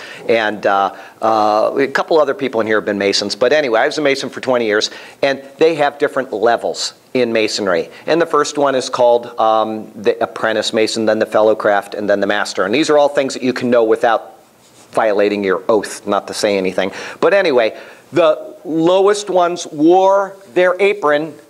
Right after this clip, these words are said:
the, the masons, in a certain way. They had it fo-, the flap folded up. Okay, in other words, you got this apron and it's got this flap and they fold it up.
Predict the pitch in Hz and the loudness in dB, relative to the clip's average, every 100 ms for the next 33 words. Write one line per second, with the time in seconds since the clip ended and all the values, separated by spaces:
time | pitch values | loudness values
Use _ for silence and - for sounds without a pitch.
0 | _ - 131 120 147 175 175 139 135 147 | _ -2 0 -2 0 0 0 -4 0 -2
1 | - 151 139 160 120 95 120 139 135 - | 2 0 0 0 0 0 0 0 -2 -6
2 | - - - - - 139 - 135 120 135 | -18 -20 -20 -20 0 0 0 -2 0 0
3 | 123 - - 110 104 95 - 113 - - | 0 -2 -2 0 0 -4 0 0 0 -8
4 | - - - 107 98 113 117 123 120 120 | -18 -12 -2 0 2 2 2 2 0 0
5 | 143 156 135 151 139 120 113 117 113 107 | -2 -2 -2 -2 0 -2 -2 -2 -4 -4
6 | - 120 - 107 104 113 104 104 - - | -2 -2 -2 -6 -2 -2 0 -2 -4 -8